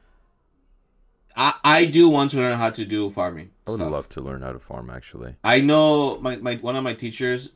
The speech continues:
Speaker 1: for a class that I had called, is called Humanity. He said, uh, mo-, most people, uh, they don't, like, he's saying, like, big production farms, they don't need to have, there's an easier way to do farm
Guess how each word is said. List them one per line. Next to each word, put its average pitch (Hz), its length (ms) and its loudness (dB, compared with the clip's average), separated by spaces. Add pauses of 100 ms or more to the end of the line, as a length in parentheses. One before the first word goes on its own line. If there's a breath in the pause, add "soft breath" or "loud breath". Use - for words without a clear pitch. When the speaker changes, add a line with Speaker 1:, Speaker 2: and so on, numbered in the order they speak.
Speaker 1:
for 101 460 -6
a 92 120 -8
class 107 400 -2
that 101 140 -2
I - 20 -6
had 101 240 -4
called, 104 320 -6
is 101 120 -12
called 101 220 -6
Humanity. 101 600 -4 (540 soft breath)
He 127 160 -2
said, 107 420 -2
uh, 95 400 4 (960)
mo-, 107 220 -6
most 113 320 0
people, 113 480 -2 (1040)
uh, 98 540 2 (140)
they 113 120 2
don't, 131 260 0
like, 113 180 -2
he's 139 160 2
saying, 143 180 4
like, 131 200 0 (360 loud breath)
big 151 340 2
production 139 480 0
farms, 143 440 -2
they 120 180 -6
don't 131 120 -2
need 127 120 -6
to 135 100 -8
have, 117 320 -2 (140)
there's 139 340 -2
an 156 80 2
easier 135 280 0
way 113 160 0
to 110 100 0
do 110 340 0
farm 107 480 -2